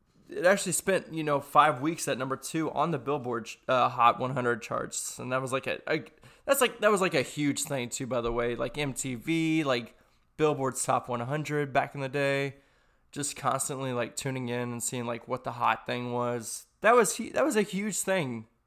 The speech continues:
Um, you know, especially with the internet wasn't really, you know, a very prolific thing.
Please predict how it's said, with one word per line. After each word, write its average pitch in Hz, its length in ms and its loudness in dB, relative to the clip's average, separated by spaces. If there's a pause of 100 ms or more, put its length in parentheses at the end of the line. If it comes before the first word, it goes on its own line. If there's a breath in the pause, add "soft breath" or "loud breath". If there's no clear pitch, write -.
Um, 117 600 -2 (800)
you 151 80 -8
know, 160 100 2
especially 170 460 -4
with 123 180 -4 (840)
the - 180 -4
internet 123 460 -2
wasn't 120 260 -6
really, 123 460 -4
you 117 260 -8
know, 117 400 -4 (420)
a 131 80 -4
very 120 460 -2 (340)
prolific 127 520 -6
thing. 120 540 -4